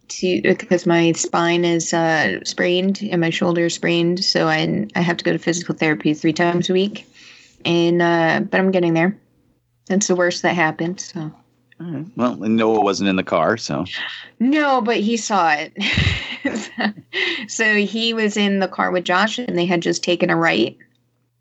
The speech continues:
Speaker 1: and I was going straight. And of course, Josh just happened to look in his rearview mirror and was like, "Oh shit," <laughs> and turned around,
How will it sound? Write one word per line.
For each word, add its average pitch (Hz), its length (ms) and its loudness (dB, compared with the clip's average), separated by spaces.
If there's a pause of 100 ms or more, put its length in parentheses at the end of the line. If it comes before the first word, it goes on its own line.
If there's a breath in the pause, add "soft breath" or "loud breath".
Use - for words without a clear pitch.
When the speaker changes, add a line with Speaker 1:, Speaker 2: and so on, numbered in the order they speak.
(120)
Speaker 1:
and 185 180 2
I 175 100 2
was 170 140 0
going 170 200 0
straight. 180 500 0
And 170 240 2
of 165 100 -2
course, 170 260 -2
Josh 170 460 0
just 175 200 0
happened 175 240 0
to 180 60 2
look 175 160 0
in 175 60 2
his 175 120 0
rearview 170 300 2
mirror 180 280 2
and 180 200 -2
was 175 140 -2
like, 185 200 0
"Oh 208 100 2
shit," - 380 -2 (220)
<laughs> - 200 -14
and 190 200 0
turned 196 260 0
around, 220 480 0